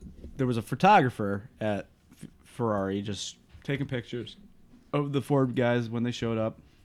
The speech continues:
He starts racing over somewhere, and he races over to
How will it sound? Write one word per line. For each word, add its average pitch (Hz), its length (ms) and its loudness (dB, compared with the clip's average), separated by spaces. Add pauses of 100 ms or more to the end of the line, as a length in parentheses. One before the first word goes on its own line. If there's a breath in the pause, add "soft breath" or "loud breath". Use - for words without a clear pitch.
(600 soft breath)
He 226 120 6
starts 151 280 4
racing 127 320 2
over 131 260 2
somewhere, 101 540 -6 (1000)
and 127 380 4
he 135 140 6
races 147 360 4
over 139 240 4
to 139 520 2